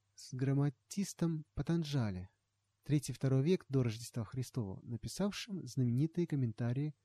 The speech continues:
к трактату по санскритской грамматике Панини, шестой век до Рождества Христова. Одни специалисты вызывались в пользу такого отождествления: Либих, Гарбе, Дасгупта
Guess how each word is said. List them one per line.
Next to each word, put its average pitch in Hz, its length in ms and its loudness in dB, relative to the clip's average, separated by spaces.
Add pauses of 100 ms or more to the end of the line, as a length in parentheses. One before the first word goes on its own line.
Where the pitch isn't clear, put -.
(240)
к - 80 -20
трактату 127 580 -2
по 139 180 -4
санскритской 131 760 -4
грамматике 143 720 0 (680)
Панини, 123 560 0 (1200)
шестой - 400 0
век 165 200 4
до 143 220 2
Рождества 123 480 -4
Христова. 95 580 -6 (1160)
Одни 170 500 2
специалисты 165 920 0 (160)
вызывались 147 720 0
в - 100 -20
пользу 160 320 2
такого 170 440 2
отождествления: 135 1080 0 (100)
Либих, 151 520 0
Гарбе, 143 560 0 (1000)
Дасгупта 131 640 0